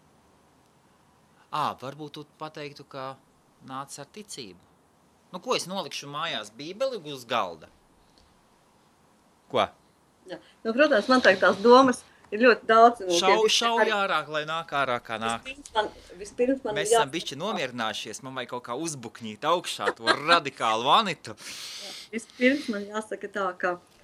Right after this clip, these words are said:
Speaker 2: ka
Speaker 1: Pirms
Speaker 2: šķiršanās,
Speaker 1: podcasts nav
Speaker 2: tas ir
Speaker 1: izdzēsts
Speaker 2: ļoti
Speaker 1: ārā
Speaker 2: radikāli.
Speaker 1: no interneta, jā.
Speaker 2: Es kā kristīgs cilvēks, es nevaru teikt, "Nē, pareizākais variants ir šķirties." Nē, pareizākais
Speaker 1: Tieši tā.
Speaker 2: variants nav šķirties. Bet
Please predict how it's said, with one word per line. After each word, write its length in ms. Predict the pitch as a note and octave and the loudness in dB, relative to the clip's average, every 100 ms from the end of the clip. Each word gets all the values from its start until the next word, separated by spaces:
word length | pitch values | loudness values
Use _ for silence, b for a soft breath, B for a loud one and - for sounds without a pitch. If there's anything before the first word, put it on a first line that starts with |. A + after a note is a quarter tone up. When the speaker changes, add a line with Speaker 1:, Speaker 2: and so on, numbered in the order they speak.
| _ - | _ -2
Speaker 2:
ka 80 | G3 | 0
Speaker 1:
Pirms 120 | - | 0
Speaker 2:
šķiršanās, 460 | - B3+ C4+ A3+ | 0 0 2 0
Speaker 1:
podcasts 220 | G#3 G3 A#3+ | 2 2 2
nav 100 | A3 | -4
Speaker 2:
tas 60 | |
ir 80 | B3+ | -4
Speaker 1:
izdzēsts 160 | A#3 C4 | -2 2
Speaker 2:
ļoti 260 | G#3+ C3 | 2 2
Speaker 1:
ārā 80 | A#2 | 0
Speaker 2:
radikāli. 220 | G2+ F#2+ | 0 -4
Speaker 1:
no 100 | F#2+ | -10
interneta, 480 | A2 A#2+ G#2 G2 G2+ | -12 -12 -12 -12 -12
jā. 160 | G#2 G2 B B - | -10 -10 B B -4
Speaker 2:
Es 180 | A3+ | -4
kā 220 | - F#3 F#3 | -4 -14 -8
kristīgs 560 | B3 C#4 C4 - - | -6 -4 -4 -6 -2
cilvēks, 480 | A3+ G3+ F3 - - | 0 2 0 -4 -8
es 80 | - | -2
nevaru 240 | A#3 G3 F3 | 0 0 0
teikt, 300 | F#3+ F3+ - b b - | 0 0 -4 b b 0
"Nē, 140 | G3 F3+ - _ | 2 2 -2 _
pareizākais 680 | - G3 G3 F#3+ F#3 E3+ F3 | 2 6 6 6 2 2 0
variants 400 | G#3 G#3+ G3 F#3+ | 2 4 4 0
ir 80 | G3 | -4
šķirties." 520 | - G3 F#3+ F#3 F3 | -4 -2 -2 -4 0
Nē, 160 | A3 F3+ | 0 2
pareizākais 640 | A3 G#3+ G3 G3+ F#3+ F#3+ | 2 2 4 4 4 2
Speaker 1:
Tieši 60 | - | 2
tā. 60 | G#3+ | 0
Speaker 2:
variants 340 | G#3 G3 G3 | 2 0 2
nav 240 | A#3+ G#3+ E3 | 6 6 4
šķirties. 640 | - - E3+ - D#3+ D#3 b b b b _ - | -2 -2 -4 0 -2 -2 b b b b _ -10
Bet 400 | E3 D3+ E3 | -6 0 -2